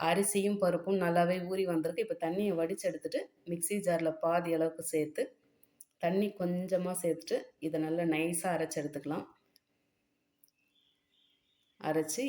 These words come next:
எடுத்தாச்சு. இந்த அளவுக்கு நைஸா இருக்கு. தண்ணி வேணும்னா நம்ம தேவைப்படும் போது சேர்த்துப்போம். இப்ப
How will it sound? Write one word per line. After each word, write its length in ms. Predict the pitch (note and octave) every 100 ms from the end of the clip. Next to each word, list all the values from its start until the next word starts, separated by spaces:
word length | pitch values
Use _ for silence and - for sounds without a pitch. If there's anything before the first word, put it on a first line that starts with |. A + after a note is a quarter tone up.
| G#3
எடுத்தாச்சு. 680 | D3+ E3 - D#3 C#3+ - A#3 D#4 - _ _ _ _ _ _ _ _ _ _ _ _ _ -
இந்த 300 | E3 F3 E3+
அளவுக்கு 300 | D#3 D#3 F#3+ F3
நைஸா 340 | D#3+ D#3 - E3
இருக்கு. 220 | D3 - G3+ -
தண்ணி 260 | F3 A3+ A#3
வேணும்னா 380 | F3+ F3+ E3+ G3+ C#4+
நம்ம 160 | F#3 D3+ C#3+ C3 - _ _ _ E3
தேவைப்படும் 520 | E3 E3 D#3+ D3 D3
போது 140 | D#3 E3
சேர்த்துப்போம். 480 | D#3 D3+ D3 D#3+ C4 - _ _ _ _ _ -
இப்ப 120 | F3